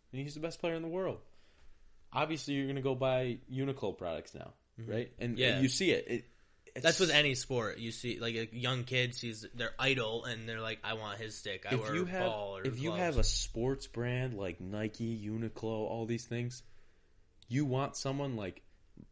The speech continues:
Speaker 1: sorry to say it, LeBron James,
Speaker 2: Of
Speaker 1: Roger
Speaker 2: course, yeah.
Speaker 1: Federer, Tom Brady. You want something like that,
Speaker 2: Mm-hmm.
Speaker 1: someone like that, 'cause
Speaker 2: That'll completely build your brand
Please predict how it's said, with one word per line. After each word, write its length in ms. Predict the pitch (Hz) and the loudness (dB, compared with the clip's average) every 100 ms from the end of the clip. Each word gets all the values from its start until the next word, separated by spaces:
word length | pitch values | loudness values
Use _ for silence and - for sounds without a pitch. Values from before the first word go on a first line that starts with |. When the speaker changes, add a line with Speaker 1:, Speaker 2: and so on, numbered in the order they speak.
| - - - | -20 -20 -10
Speaker 1:
sorry 300 | - 104 104 101 | 0 2 4 2
to 40 | |
say 220 | - 101 | 2 2
it, 120 | 92 | 2
LeBron 420 | 101 101 104 107 104 | 0 2 2 2 0
James, 580 | 107 104 95 82 - - - - | 0 0 -2 -4 -10 -16 -18 -4
Speaker 2:
Of 60 | 101 | 4
Speaker 1:
Roger 300 | 104 107 107 | 6 6 2
Speaker 2:
course, 100 | 113 | 2
yeah. 60 | |
Speaker 1:
Federer, 340 | 104 101 95 90 | 2 2 0 -2
Tom 300 | 113 110 107 | -2 -2 0
Brady. 240 | 107 104 | 0 0
You 120 | 98 | 0
want 300 | 104 110 117 | 0 0 -2
something 400 | - 113 104 104 | -2 -2 -2 -2
like 200 | 101 101 | -2 -2
that, 340 | 95 98 117 - - | 0 0 0 -6 -10
Speaker 2:
Mm-hmm. 200 | 120 110 | -8 -10
Speaker 1:
someone 340 | - 123 120 113 | -2 0 2 0
like 200 | 110 104 | -2 0
that, 240 | 107 98 | 0 0
'cause 240 | 107 92 - - - - - - - - - | -8 -12 -18 -20 -20 -20 -20 -20 -20 -12 -2
Speaker 2:
That'll 200 | 123 120 | -2 -2
completely 360 | 113 120 110 | -4 -4 -4
build 260 | 107 104 101 | -4 -4 -6
your 80 | 98 | -2
brand 160 | 107 | 2